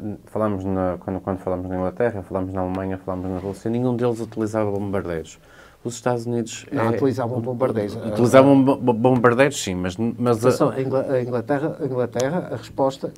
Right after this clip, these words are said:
Speaker 2: se calhar agora só fazendo um saltinho muito rápido, a resposta da Inglaterra à Alemanha nazi foi a criação de uma força de bombardeiros estratégica com o Lancaster, com o Halifax, com o Stirling,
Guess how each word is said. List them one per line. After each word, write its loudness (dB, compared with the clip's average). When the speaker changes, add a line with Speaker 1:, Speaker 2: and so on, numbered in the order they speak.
Speaker 2:
se -20
calhar 2
agora 2
só -4
fazendo 0
um -2
saltinho -6
muito -12
rápido, -8
a -12
resposta -2
da 0
Inglaterra -2
à 6
Alemanha 0
nazi 0
foi 2
a 6
criação 2
de 2
uma 2
força 2
de -8
bombardeiros 0
estratégica -4
com -4
o -2
Lancaster, 2
com -4
o 2
Halifax, 0
com -6
o -4
Stirling, 2